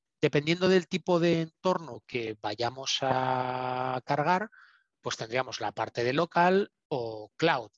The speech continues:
¿vale? El local, pues, es un entorno de directorio activo on-premise,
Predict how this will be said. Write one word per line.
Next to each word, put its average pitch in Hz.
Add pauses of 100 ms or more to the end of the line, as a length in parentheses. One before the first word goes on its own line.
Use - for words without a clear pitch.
¿vale? 139 (500)
El 135
local, 139
pues, -
es 131
un -
entorno 120
de 117
directorio 117
activo 120
on-premise, 160